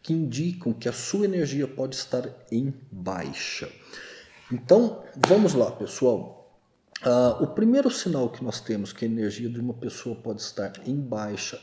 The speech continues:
é a fadiga excessiva. Lembrando que nós precisamos de energia para as nossas atividades físicas e intelectuais.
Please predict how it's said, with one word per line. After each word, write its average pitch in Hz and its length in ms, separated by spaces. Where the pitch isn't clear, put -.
é - 80
a 110 80
fadiga 120 1040
excessiva. 117 1200
Lembrando 135 760
que 107 320
nós 143 500
precisamos 127 1000
de 127 140
energia 110 640
para 101 240
as 98 120
nossas 104 400
atividades 95 840
físicas 160 880
e 131 320
intelectuais. 117 1300